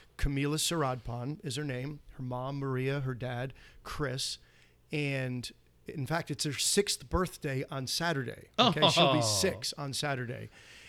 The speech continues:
Speaker 1: And we've, we've become close because through my journeys, and I know you guys know that I visit Rady Children's Hospital
Speaker 2: Mm-hmm.
Speaker 1: and I visit a lot of blood drives, um, I've come to know Camila because she has a blood disorder. It's called thalassemia.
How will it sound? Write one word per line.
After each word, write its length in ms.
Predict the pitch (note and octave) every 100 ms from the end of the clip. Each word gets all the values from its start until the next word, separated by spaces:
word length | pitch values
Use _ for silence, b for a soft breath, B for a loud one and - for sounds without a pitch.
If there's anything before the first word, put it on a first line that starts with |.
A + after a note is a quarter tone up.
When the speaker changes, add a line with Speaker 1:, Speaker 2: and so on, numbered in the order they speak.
| B
Speaker 1:
And 180 | D#3 D3
we've, 320 | E3 F3+ -
we've 260 | D#3 D3+ A#2+ B2+
become 320 | D#3 D#3+ F#3+
close 500 | - F#3 D3+ B2 -
because 800 | - C#3 - C#3+ C3+ C3+ A#2 - C3+
through 180 | A2 F3+
my 180 | F#3+ E3+
journeys, 540 | B2+ C#3+ C3+ C3 C#3
and 260 | C#3 C3 -
I 120 | C3
know 140 | C3+
you 120 | C#3 C#3
guys 260 | C3+ B2+
know 220 | B2+ B2+
that 100 | B2+
I 120 | C3 B2
visit 340 | A#2+ A#2 C3 - B B B B
Rady 240 | C3+ C3
Children's 320 | - A2+ B2+
Hospital 460 | C3 C3+ G#2 C3 C3
Speaker 2:
Mm-hmm. 60 | C3
Speaker 1:
and 20 | B2+
I 60 |
visit 340 | A#2+ B2 B2+ B2+
a 40 |
lot 160 | B2 B2
of 140 | A2
blood 220 | C3 C#3+
drives, 440 | A#2+ A#2+ B2+ B2 - b b b
um, 320 | D3 B2+ B2+
I've 140 | C3+ -
come 180 | D3 D3+
to 100 | E3+
know 160 | D3+
Camila 540 | C#3 D#3 F3 F3 B2+ A#2 -
because 560 | C#3+ - C3 B2+ - - B B
she 300 | - - E3+
has 200 | E3 D3
a 80 | C#3
blood 280 | A#2+ F3 F3
disorder. 500 | E3 C3 B2 G#2 -
It's 120 | C3+
called 240 | - D3 B2
thalassemia. 880 | G#2 C3+ B2+ C3 - G3 D#3+ G#2+